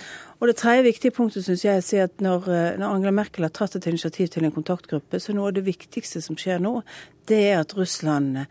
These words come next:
svarer på det, inngår i en strategi hvor man får dialog og diskusjon. Eh, det ser ut som vi har ikke så høyt temperatur akkurat nå, men, eh, de grunnleggende forholdene er de samme som de har vært de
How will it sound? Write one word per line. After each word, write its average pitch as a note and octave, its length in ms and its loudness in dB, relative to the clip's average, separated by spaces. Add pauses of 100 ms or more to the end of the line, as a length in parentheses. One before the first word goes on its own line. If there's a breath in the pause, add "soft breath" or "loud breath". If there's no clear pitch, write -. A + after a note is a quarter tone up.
(220 soft breath)
svarer F3 480 2
på - 180 -4
det, G#3 260 0 (120)
inngår E3+ 560 2
i D#3+ 140 0
en D3+ 160 2 (240 loud breath)
strategi D#3+ 560 0
hvor E3+ 100 2
man D3+ 120 4
får D#3 180 -2
dialog D#3 480 4
og C#3 100 -2
diskusjon. G#3+ 600 2 (500 loud breath)
Eh, F3 160 4
det F#3 140 0
ser G3+ 180 2
ut G3 100 2
som E3+ 180 2
vi D#3+ 80 4
har D#3+ 180 4 (360)
ikke G#3 240 -6
så - 960 -2
høyt E3+ 300 0 (320)
temperatur E3 540 -2
akkurat - 360 -4
nå, B3+ 220 0 (420 loud breath)
men, F3 300 4
eh, - 400 -4 (100)
de F3 120 0
grunnleggende F#3+ 880 2
forholdene D#3+ 520 2
er E3 140 0
de D3 80 0
samme D3 320 2
som D3+ 160 -2
de C3+ 60 -4
har B2+ 160 -4
vært - 100 -20
de B2 200 -4